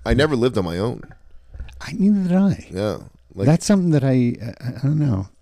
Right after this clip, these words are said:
Speaker 1: it's probably for the best.
Speaker 2: A little bit of a regret there myself there.
Speaker 1: I mean, it's definitely something that, like, I think the fantasy of it is great, but I'm glad I never did it. I think if
Speaker 2: Yeah.
Speaker 1: I would have ever lived on my own, I would have never been able to get married.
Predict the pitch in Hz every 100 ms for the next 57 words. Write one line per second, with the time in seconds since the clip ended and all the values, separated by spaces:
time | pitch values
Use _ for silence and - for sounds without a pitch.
0 | - 123 117 151 147 151 135 104 95 -
1 | 131 165 156 123 117 101 107 107 - _
2 | - 104 95 92 90 - 98 - 98 -
3 | - 135 151 147 135 - 143 143 143 127
4 | 117 113 104 98 - 98 110 107 - 87
5 | - 117 101 110 - 131 127 127 143 135
6 | 139 156 - _ - - 117 113 107 113
7 | 107 101 92 87 92 90 - - - 113
8 | 117 92 139 127 113 80 107 110 107 104
9 | 101 98 95 104 92 90 92 95 90 95
10 | 92 90 90 90 82 82 78 92